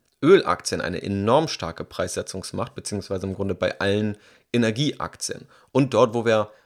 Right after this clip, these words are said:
monopolähnliche Strukturen haben, dadurch entsteht auch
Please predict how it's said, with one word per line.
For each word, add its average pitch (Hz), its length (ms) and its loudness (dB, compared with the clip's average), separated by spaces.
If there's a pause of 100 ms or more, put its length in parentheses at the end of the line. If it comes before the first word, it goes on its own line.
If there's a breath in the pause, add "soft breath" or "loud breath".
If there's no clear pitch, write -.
monopolähnliche 123 920 0
Strukturen - 480 -4
haben, 101 260 -4
dadurch 101 240 -2
entsteht - 380 -6
auch 113 260 6